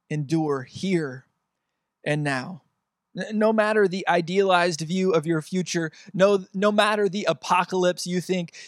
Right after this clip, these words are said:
you see coming, be here now, because fear wanders the future, but love plants here. So, Gather, this is my prayer for us today.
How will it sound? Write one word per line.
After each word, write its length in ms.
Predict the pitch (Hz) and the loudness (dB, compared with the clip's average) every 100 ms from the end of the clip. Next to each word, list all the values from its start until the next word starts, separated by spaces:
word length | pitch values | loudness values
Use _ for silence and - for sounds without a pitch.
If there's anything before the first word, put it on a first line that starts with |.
| - | -2
you 180 | 160 170 | 0 2
see 240 | - 180 | 0 -2
coming, 480 | - 160 143 135 147 _ _ _ _ _ _ _ _ | 0 0 0 -6 -10 _ _ _ _ _ _ _ _
be 500 | 180 185 190 196 185 _ _ - | -4 -2 -4 -8 -12 _ _ -10
here 580 | 147 165 147 147 151 _ - | -4 -4 -4 -6 -10 _ -10
now, 300 | 151 135 120 | -6 -4 -4
because 320 | 147 151 143 | -4 -6 -6
fear 540 | - 185 180 147 139 - _ _ | -6 -4 -2 -2 -6 -12 _ _
wanders 400 | 170 151 147 127 | -6 -6 -6 -10
the 80 | - | -10
future, 380 | - 147 - 123 | -10 -10 -8 -8
but 160 | 120 | -8
love 500 | - 143 127 107 - _ _ _ _ _ | -4 -2 -2 -6 -14 _ _ _ _ _
plants 320 | - 135 - - | -12 -12 -12 -14
here. 340 | 139 131 139 _ _ _ _ _ _ _ - | -14 -14 -16 _ _ _ _ _ _ _ -4
So, 100 | 151 | 0
Gather, 300 | 156 147 147 | 2 2 0
this 200 | 165 170 | -4 -4
is 120 | 147 | -4
my 140 | 139 | -4
prayer 300 | 135 156 160 | -2 -2 -2
for 160 | 143 151 | -2 -2
us 200 | 156 - | -2 -4
today. 420 | 160 156 156 | -4 -2 -2